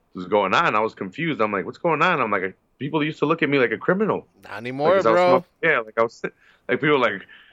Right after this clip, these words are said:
Speaker 1: point at you and be like, "That guy's smoking weed over there, get him." No, but, like, this time around, people were walking by, like, "Oh, it smells good." Well, mostly hot girls.
Speaker 2: Yeah.
Speaker 1: They're pretty, pretty hot. And I was like, "What? Y'all bitches smoke weed too?"
Speaker 2: Nah,
Speaker 1: Some
Speaker 2: see?
Speaker 1: fine white girl.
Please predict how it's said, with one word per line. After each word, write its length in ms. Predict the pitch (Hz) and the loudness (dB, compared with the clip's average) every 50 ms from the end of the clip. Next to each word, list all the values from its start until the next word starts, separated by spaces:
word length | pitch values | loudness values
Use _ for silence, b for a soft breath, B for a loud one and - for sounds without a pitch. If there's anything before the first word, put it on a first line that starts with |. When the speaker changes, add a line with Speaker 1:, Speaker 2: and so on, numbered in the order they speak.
| B B B _ - | B B B _ 2
Speaker 1:
point 240 | 160 160 170 175 | 2 2 4 2
at 100 | 196 185 | 0 0
you 140 | 185 196 196 | 2 0 0
and 80 | 185 165 | 2 2
be 80 | 160 | 2
like, 160 | 156 147 160 170 | 2 2 2 2
"That 160 | 190 202 196 | 0 2 2
guy's 180 | 202 202 190 | 2 0 0
smoking 340 | - 202 214 208 208 - 202 | 0 0 0 0 2 2 0
weed 200 | 220 247 240 233 | 2 2 2 4
over 180 | 220 208 202 202 | 2 2 2 2
there, 160 | 196 190 185 | 0 0 -2
get 300 | 180 - - - - 240 | 2 2 2 4 4 4
him." 320 | 233 220 196 165 120 92 - _ _ _ _ _ _ | 2 0 0 -2 -8 -14 -18 _ _ _ _ _ _
No, 220 | 123 165 220 214 147 | 0 0 0 2 0
but, 100 | 139 117 | 0 -2
like, 140 | 113 113 98 | -2 -2 -2
this 140 | 131 135 - | -6 -6 -2
time 160 | 170 175 170 | -4 -2 0
around, 260 | 160 156 165 185 185 | 0 0 0 0 -2
people 200 | - - 170 156 | -4 -8 -8 -6
were 60 | 151 123 | -4 0
walking 300 | 127 135 147 - 156 135 | 0 0 0 -2 -4 -4
by, 200 | 123 131 147 147 | -2 -2 -2 -2
like, 160 | 135 120 113 135 | -4 -4 -4 -4
"Oh, 140 | 147 151 | -6 -6
it 80 | 151 147 | -6 -8
smells 300 | - 151 160 160 156 135 | -10 -10 -8 -8 -8 -2
good." 340 | 139 190 190 180 170 147 113 | -2 0 0 0 -2 -2 0
Well, 180 | 107 104 98 95 - | 0 0 0 -2 -2
mostly 300 | 110 120 123 - 110 92 | -4 -4 -4 -4 -6 -2
hot 220 | - 98 98 - | -2 -2 -2 0
girls. 320 | 92 85 82 82 - - _ 110 | -2 -4 -4 -4 -8 -14 _ -8
Speaker 2:
Yeah. 300 | 127 156 170 151 113 - _ _ _ _ _ _ _ _ | -4 -2 -2 -2 -4 -6 _ _ _ _ _ _ _ _
Speaker 1:
They're 140 | - 87 | -10 -10
pretty, 200 | - 98 92 90 - _ _ _ _ _ | -6 -4 -6 -6 -6 _ _ _ _ _
pretty 140 | 110 92 90 | -4 -4 -2
hot. 120 | 95 101 | 0 0
And 80 | 98 98 | 0 -2
I 40 | 98 | -4
was 80 | 92 87 | -4 -6
like, 120 | 90 - | -8 -2
"What? 480 | - 156 208 247 262 269 269 254 - - _ - | -2 -2 0 0 0 0 0 -2 -4 -8 _ -6
Y'all 160 | 185 185 208 | -4 -4 -2
bitches 360 | - 185 180 - 165 147 - | -2 -4 -4 -4 -10 -10 -8
smoke 260 | - 147 135 - - | -6 -6 -6 -6 -6
weed 240 | - 127 139 135 - - | -8 -6 -6 -8 -8 -6
too?" 280 | 120 135 143 - - - _ _ _ _ _ _ - | -8 -6 -6 -6 -10 -14 _ _ _ _ _ _ -14
Speaker 2:
Nah, 260 | 90 98 98 101 101 95 | -10 -8 -8 -8 -10 -10
Speaker 1:
Some 280 | - - - - - 117 | -14 -20 -6 -4 -4 -2
Speaker 2:
see? 180 | 135 143 151 160 | -2 -4 -4 -2
Speaker 1:
fine 280 | 156 156 165 165 170 156 | -2 0 0 0 -2 -4
white 260 | - 165 185 185 - | -2 -4 -4 -2 -4
girl. 240 | 196 202 208 208 | -6 -6 -6 -8